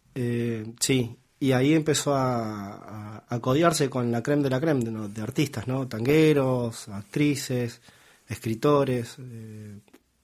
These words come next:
la llevaba Tim-, Tita Merelo, vivía al lado. Eh, entonces es como que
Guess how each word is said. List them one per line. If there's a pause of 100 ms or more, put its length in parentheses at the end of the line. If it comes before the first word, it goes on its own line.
(480)
la
llevaba
Tim-,
Tita
Merelo,
vivía
al
lado. (720)
Eh,
entonces
es
como
que